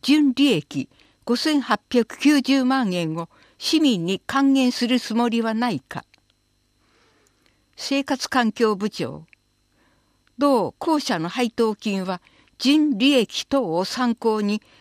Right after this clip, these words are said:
市などの出資者へ支出しており、それを市民サービス経費の財源という形で市民に還元している。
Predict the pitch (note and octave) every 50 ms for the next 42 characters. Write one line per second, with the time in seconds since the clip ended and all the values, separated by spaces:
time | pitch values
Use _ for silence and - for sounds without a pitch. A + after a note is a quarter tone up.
0 | _ - - - D#4 D4+ C#4+ A#3+ F#3+ D#3+ F3 D#3+ D#3+ D#3 - - - - C4+ B3+
1 | - - - C#4+ - - - F#3+ C3+ C3+ E3 F3 - _ _ _ - - - B3
2 | B3 A#3 - - - C4+ C4+ B3+ - - - A#3 A3+ A3 G#3+ G3+ G#3 - _ _
3 | - - - _ _ - - B3+ B3+ C#4+ D4 D4 C4+ - _ - - - C4+ C#4+
4 | D4+ D4+ D4 D4 - - C#4 C#4 C4 C4 B3+ - - - - C#4+ C#4 B3 - G#3+
5 | F3+ E3+ D#3+ D#3 - A#3+ B3 B3 A3+ A#3 A#3 A3+ G#3+ - - G#3+ A3 G#3+ A3 G#3+
6 | G#3 - A3 G3 - F#3+ F#3 - F3 C#3+ F3 E3+ _ - - - - - - -
7 | - D4+ D4 C4+ A3+ G3 F3 F3 E3+ - - A#3+ A3+ A3 G#3 G#3 G3 F#3+ F#3 -
8 | - - G3+ E3+ E3+ D#3+ D3+ E3 D3+